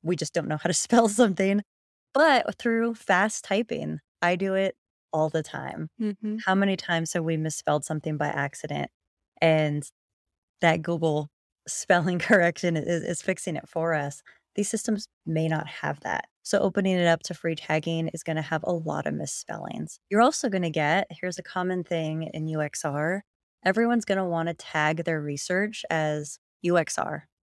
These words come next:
Speaker 1: or
Speaker 2: <laughs>
Speaker 1: research.
Speaker 2: Right, right, right.
Speaker 1: Well, <laughs> when you go to
Speaker 2: Yeah,
Speaker 1: search,
Speaker 2: yeah,
Speaker 1: it's
Speaker 2: didn't,
Speaker 1: gonna
Speaker 2: yeah.
Speaker 1: pull a hundred percent of your assets. That's not a great search. So you really want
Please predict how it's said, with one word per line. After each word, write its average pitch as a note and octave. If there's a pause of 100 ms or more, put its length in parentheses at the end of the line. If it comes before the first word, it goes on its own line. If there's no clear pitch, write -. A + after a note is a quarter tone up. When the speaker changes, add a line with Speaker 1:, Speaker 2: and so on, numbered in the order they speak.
(540)
Speaker 1:
or F3+
Speaker 2:
<laughs> -
Speaker 1:
research. A#3
Speaker 2:
Right, G3 (240)
right, G3+
right. G3+ (220)
Speaker 1:
Well, G#3
<laughs> -
when B3
you C4
go -
to C#4+ (120)
Speaker 2:
Yeah, A3
Speaker 1:
search, F#3
Speaker 2:
yeah, G3
Speaker 1:
it's G#3+
Speaker 2:
didn't, A#3
Speaker 1:
gonna A3+
Speaker 2:
yeah. G3+
Speaker 1:
pull A3+
a A3+
hundred G3+
percent F#3+
of D#3+
your D3+
assets. -
That's G3+
not G3
a F3
great D#3+
search. - (100)
So -
you C4
really D#4+
want F#3